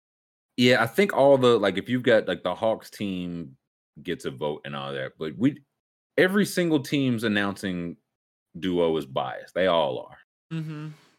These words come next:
Speaker 1: It happens. So you're giving them a vote, and it's gonna be guys they do and don't like, and they'll vote for the, I think they can't vote for the home team, but you can still definitely <laughs> penalize guys you don't like.
Speaker 2: Mm-hmm.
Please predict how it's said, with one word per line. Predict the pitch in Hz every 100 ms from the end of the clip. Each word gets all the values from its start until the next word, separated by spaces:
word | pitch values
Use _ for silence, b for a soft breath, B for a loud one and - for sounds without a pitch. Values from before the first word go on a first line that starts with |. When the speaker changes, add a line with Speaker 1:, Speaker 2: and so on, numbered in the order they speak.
| -
Speaker 1:
It | 104
happens. | 92 82 69 65 -
So | 85 85 90
you're | 101 110
giving | 107 139 123
them | 117 110
a |
vote, | 98 107 104 92
and | 87
it's | 87 - - -
gonna | 92 92
be |
guys | 85 92 90 90
they | 85 85
do | 78 92 90
and | 82
don't | 85 82
like, | 80 80 78
and | 73
they'll | 73
vote | 80 90
for | -
the, | 82
I | 80 78
think | 117
they | 98
can't | - 110 78
vote | 85 -
for |
the | 80 69 - b _
home | 95 87 85
team, | 80 73
but | 71
you | 82 110
can |
still | 220 214
definitely | 87 120 98 92 90 90 _
<laughs> | 80 -
penalize | - 123 104 98
guys | 95 95 92
you | 87
don't | 95 113
like. | 71 69 - _ b _ -
Speaker 2:
Mm-hmm. | 151 151